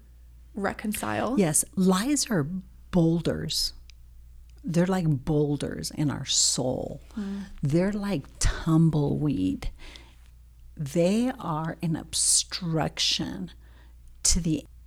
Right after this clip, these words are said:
Speaker 2: energy I talked about before from the spiritual world
Speaker 1: Mm-hmm.
Speaker 2: that our will chooses to access or not,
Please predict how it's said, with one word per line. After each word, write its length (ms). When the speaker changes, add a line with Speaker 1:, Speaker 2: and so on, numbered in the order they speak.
Speaker 2:
energy 520
I 120
talked 320
about 260
before 420
from 240
the 60
spiritual 720
world 460
Speaker 1:
Mm-hmm. 280
Speaker 2:
that 140
our 160
will 400
chooses 560
to 180
access 640
or 120
not, 800